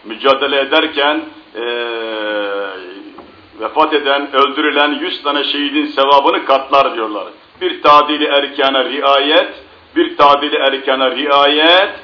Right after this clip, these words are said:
yüz şehidin sevabını katlıyorsa, katlıyorsa bu işin peki mükafatı, sevabı nereden gidiyor? Sen takdir et.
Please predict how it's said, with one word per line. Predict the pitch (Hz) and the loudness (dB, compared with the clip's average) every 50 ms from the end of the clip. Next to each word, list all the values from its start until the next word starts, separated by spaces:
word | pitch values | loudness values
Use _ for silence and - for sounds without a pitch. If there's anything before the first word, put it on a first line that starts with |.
| - - - - - | -20 -20 -20 -20 -14
yüz | 101 117 147 147 147 - | -8 -6 -6 -6 -4 -6
şehidin | - 135 139 139 135 139 135 135 | -6 -4 -4 -6 -6 -6 -6 -6
sevabını | 135 - 135 135 135 135 135 156 180 185 - | -6 -2 0 2 2 2 2 0 -4 -4 -2
katlıyorsa, | - 120 120 117 - 120 135 139 147 147 143 - - 139 147 151 147 131 - - - - - - - _ _ | 0 0 0 0 -2 -6 -2 0 0 0 0 0 2 6 6 8 8 6 4 0 -6 -16 -20 -20 -20 _ _
katlıyorsa | - 120 131 - - - 135 139 151 156 160 - - - 131 143 151 151 139 123 107 - - - - - - | 0 2 2 2 2 -2 -4 0 2 2 2 0 0 2 4 6 6 6 6 4 0 -4 -10 -18 -20 -10 -2
bu | 135 156 | 4 6
işin | 156 156 151 147 147 139 139 | 6 6 6 4 -2 -4 -2
peki | 139 135 135 131 131 131 147 151 151 151 147 - - - - - - | 0 0 0 0 0 -2 -2 -2 -2 -4 -6 -10 -18 -20 -20 -18 -14
mükafatı, | 110 117 113 127 139 139 135 139 143 139 139 147 151 | -12 -8 -2 2 2 2 4 4 2 2 2 0 -4
sevabı | 151 - 139 139 139 143 143 143 147 135 | -6 -4 -2 2 4 4 2 2 0 0
nereden | 135 143 139 139 151 151 156 156 | 0 0 0 0 0 0 0 0
gidiyor? | 151 139 131 139 139 147 160 175 185 - - | -2 -4 -4 -2 2 4 6 6 4 2 0
Sen | - 131 131 131 131 | -4 -6 -4 -4 -2
takdir | 131 123 113 - - 110 | -2 -4 -4 -4 -8 -10
et. | 101 98 101 | -10 -10 -12